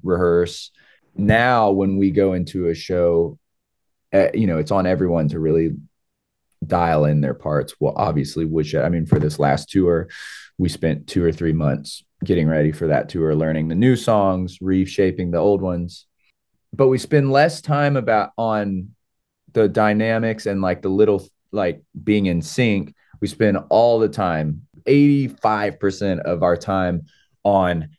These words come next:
how transitions between songs. Do we need a break here? Do we need three songs to just blast through those so no one gets a break? Like, we're keeping 'em, we're pulling 'em in, pulling the audience in the whole time. And so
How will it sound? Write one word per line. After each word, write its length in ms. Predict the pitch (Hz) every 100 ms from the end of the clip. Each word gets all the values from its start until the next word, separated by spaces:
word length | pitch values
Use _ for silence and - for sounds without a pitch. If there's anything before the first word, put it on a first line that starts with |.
| _
how 440 | 107 101 95 92 -
transitions 800 | - 123 120 127 123 - 87 78
between 360 | 87 - 101
songs. 600 | 92 - 104 92 80 78 - 90
Do 140 | 107
we 80 | 101
need 300 | 98 117 117
a 40 |
break 360 | 90 98 85 -
here? 440 | 90 82 80 87 _ _ -
Do 120 | 98
we 120 | 98
need 380 | 101 107 107 - _ _
three 280 | - 127 113
songs 440 | 127 113 101 -
to 100 | 98
just 260 | 92 87 85 - -
blast 720 | 101 - 107 113 110 107 -
through 200 | 120 110
those 260 | 101 92 87
so 80 | 95
no 200 | 95 101
one 220 | 101 101
gets 220 | 101 -
a 40 | 87
break? 300 | 85 78 76
Like, 200 | 78 -
we're 240 | 92 95
keeping 380 | 90 - 107 107
'em, 240 | 101 95 85
we're 100 | 87
pulling 380 | - 120 113
'em 140 | 110 101
in, 200 | 92 85
pulling 280 | 107 107 101
the 80 |
audience 420 | 87 92 90 87 98
in 140 | 85
the 100 | 80
whole 160 | 90 87
time. 320 | 92 87 - _ _ -
And 80 | 82
so 360 | 98 90 85